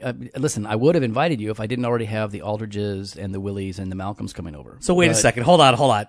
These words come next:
Speaker 2: At the Warfords? So
Speaker 1: No.
Speaker 2: you're, you're inviting, okay, so you've invited everybody else that's part of the elder team except
Speaker 1: Well
Speaker 2: for the two elder candidates.
Speaker 1: Pretty much, yeah, 'cause, you know, there's difference.
Speaker 2: Uh,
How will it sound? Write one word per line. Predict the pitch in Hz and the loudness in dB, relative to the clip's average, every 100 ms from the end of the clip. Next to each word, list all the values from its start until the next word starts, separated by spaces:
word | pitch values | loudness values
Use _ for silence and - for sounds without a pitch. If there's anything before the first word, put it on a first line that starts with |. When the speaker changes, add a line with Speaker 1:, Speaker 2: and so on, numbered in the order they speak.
| - | 0
Speaker 2:
At | 147 | 2
the | 143 | 2
Warfords? | 117 139 - 180 208 _ _ - 165 | 0 -2 -2 -10 -10 _ _ -12 2
So | 165 | 4
Speaker 1:
No. | 196 | 6
Speaker 2:
you're, | 233 | 6
you're | 196 208 208 | 4 4 4
inviting, | 190 160 175 185 175 | 0 2 2 2 0
okay, | 185 - 117 | 0 0 -2
so | - | -4
you've | 165 190 208 | -2 0 0
invited | 160 151 160 156 151 - | -2 -2 -2 0 -4 -4
everybody | 147 156 170 190 175 165 160 151 | 0 0 2 -2 0 -2 -2 0
else | 139 123 | 0 0
that's | 127 - | -4 -8
part | - 160 160 | -8 -6 -4
of | |
the | 156 147 | -4 -4
elder | 143 147 147 143 143 131 - _ _ - | -6 -4 -4 -4 -6 -14 -20 _ _ -6
team | 220 185 123 135 | -2 0 0 0
except | 156 - 196 | 0 4 2
Speaker 1:
Well | - | 2
Speaker 2:
for | |
the | 170 | -4
two | - 170 | -2 -4
elder | 147 139 | -2 -4
candidates. | 127 139 98 - - 143 131 190 _ 117 _ | -4 -8 -8 -14 -16 -14 -14 -18 _ _ _
Speaker 1:
Pretty | - 123 | -2 0
much, | 87 - 90 | -4 -10 -14
yeah, | 78 - | -14 -6
'cause, | 120 - - | -6 -6 -8
you | 127 | -10
know, | 76 | -8
there's | 87 - _ _ _ - | -14 -16 _ _ _ -20
difference. | - - _ _ _ _ _ _ _ _ _ _ _ _ _ | -20 -20 _ _ _ _ _ _ _ _ _ _ _ _ _
Speaker 2:
Uh, | 120 98 | -10 -10